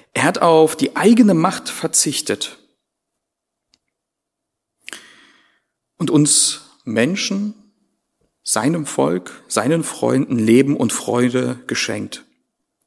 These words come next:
indem er verliehene Macht, die er von seinem Vater bekommen hat, für alle einsetzte. Mutig widerstehen, Jesus in der Wüste. Das dürfen wir heute vielleicht neu lernen,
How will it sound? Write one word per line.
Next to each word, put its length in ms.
indem 260
er 80
verliehene 540
Macht, 500
die 100
er 160
von 180
seinem 220
Vater 300
bekommen 360
hat, 200
für 260
alle 260
einsetzte. 720
Mutig 480
widerstehen, 720
Jesus 380
in 100
der 160
Wüste. 400
Das 160
dürfen 260
wir 160
heute 640
vielleicht 520
neu 360
lernen, 560